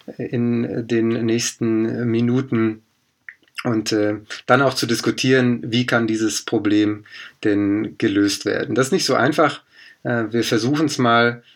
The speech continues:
Gelingen wird's uns wahrscheinlich nicht, aber vielleicht kommen wir am Ende zu einer These, äh, aber das wissen wir noch nicht so genau. Genau, Jonathan, habe ich das jetzt so richtig erklärt, die letzten zwanzig Minuten, wie wir uns irgendwie bemüht haben, was zu finden?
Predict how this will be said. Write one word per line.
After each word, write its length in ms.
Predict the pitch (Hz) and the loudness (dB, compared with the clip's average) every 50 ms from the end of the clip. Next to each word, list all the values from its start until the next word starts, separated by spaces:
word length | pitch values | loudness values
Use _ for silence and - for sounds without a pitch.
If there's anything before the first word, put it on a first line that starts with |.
| _ _ _ | _ _ _
Gelingen 340 | - 110 110 123 131 131 120 | -4 -2 0 0 2 2 0
wird's 180 | 117 117 - | 0 -2 -2
uns 140 | 123 110 - | -4 -2 0
wahrscheinlich 320 | 117 101 - 110 107 104 107 | 0 0 2 0 0 2 2
nicht, 240 | 131 170 170 135 | 0 0 0 0
aber 140 | 120 117 123 | -2 -2 -2
vielleicht 440 | - - 110 120 151 233 233 - - | 0 2 2 2 2 2 0 -4 -4
kommen 220 | - 147 143 135 | -4 -2 -2 0
wir 80 | 123 117 | 0 0
am 100 | 113 120 | 0 0
Ende 200 | 117 117 123 120 | 0 0 -2 -2
zu 160 | - - 120 | -2 -2 -2
einer 240 | 113 107 104 104 - | -2 -2 -2 -4 -2
These, 480 | - - - 143 151 156 156 156 156 - - - - - - - - - - | 0 2 2 2 2 2 0 0 -2 -6 -14 -16 -14 -12 -12 -12 -14 -10 -8
äh, 60 | 123 | -6
aber 260 | 120 127 - - 160 - | -6 -6 -4 -4 -4 -4
das 240 | - - - - | -4 -4 -4 -4
wissen 200 | 135 - - 120 | -4 -2 0 0
wir 60 | 104 98 | 0 0
noch 140 | 98 90 | 0 -2
nicht 180 | 90 104 101 - | -4 -4 -4 -4
so 100 | - 110 | -4 -4
genau. 360 | 104 101 104 - 101 113 - - | -4 -4 -4 -4 -6 -6 -4 -2
Genau, 220 | 113 107 113 135 | 0 0 0 2
Jonathan, 400 | 143 156 156 165 - - 156 151 | 2 2 2 2 0 0 0 0
habe 100 | 139 135 | 0 -2
ich 60 | 131 | -2
das 120 | - 127 - | -4 -4 -4
jetzt 140 | 127 123 | -4 -2
so 160 | - 131 135 135 | 0 2 2 2
richtig 380 | 139 123 131 135 - - - | 2 0 -2 -2 -2 -4 -4
erklärt, 380 | 127 123 - - 123 123 123 - | -4 -2 0 0 0 0 0 0
die 40 | 117 | 0
letzten 280 | 120 127 - - 127 | 0 -2 -2 -4 -8
zwanzig 360 | - - 123 117 117 123 - | -4 -2 -2 -2 -2 -4 -4
Minuten, 380 | 127 117 117 123 127 123 - 117 | -2 0 0 0 -2 -2 -2 -2
wie 100 | 117 113 | -2 0
wir 60 | 113 | 0
uns 100 | 113 117 | 0 2
irgendwie 240 | 156 185 196 202 175 | 2 2 4 2 2
bemüht 320 | 135 127 123 135 156 156 | 2 4 4 2 2 2
haben, 200 | 156 131 120 117 | 2 2 2 2
was 120 | 117 120 - | 0 0 -2
zu 80 | 117 | 0
finden? 320 | - 131 123 127 143 160 | 0 2 0 0 0 -4